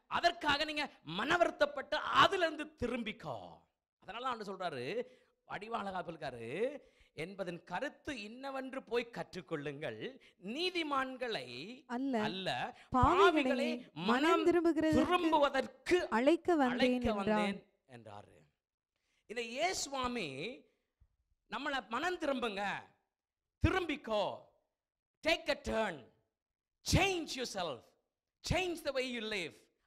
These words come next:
Speaker 1: அப்படின்னு சொல்லதுக்கு முன்பதாக, இயேசு கூட சில நேரங்கள்ல அந்த ஆண்டவர் மனஸ்தாபப்படுகிறாரு.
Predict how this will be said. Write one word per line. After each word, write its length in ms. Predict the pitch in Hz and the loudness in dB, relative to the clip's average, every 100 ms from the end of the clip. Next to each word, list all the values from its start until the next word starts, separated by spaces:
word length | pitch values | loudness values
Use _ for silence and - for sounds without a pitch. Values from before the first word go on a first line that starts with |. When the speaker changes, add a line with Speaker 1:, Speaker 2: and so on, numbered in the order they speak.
| - | -12
Speaker 1:
அப்படின்னு 280 | 240 330 302 254 | -12 -10 -8 -8
சொல்லதுக்கு 360 | 254 294 285 | -6 -8 -8
முன்பதாக, 800 | 247 220 233 233 208 127 110 185 247 _ _ _ | -10 -10 -8 -6 -6 -10 -10 -12 -16 _ _ _
இயேசு 480 | - 214 311 285 294 | -12 -4 -2 -2 -6
கூட 240 | 226 220 240 | -6 -6 -6
சில 280 | 226 196 | -8 -10
நேரங்கள்ல 680 | 190 190 185 165 117 127 214 _ _ - | -10 -12 -12 -10 -8 -10 -12 _ _ -20
அந்த 140 | 165 | -12
ஆண்டவர் 440 | 190 247 226 202 170 | -10 -8 -4 -4 -6
மனஸ்தாபப்படுகிறாரு. 1080 | 160 190 - 151 120 110 104 101 - 78 | -10 -10 -10 -10 -8 -10 -10 -16 -20 _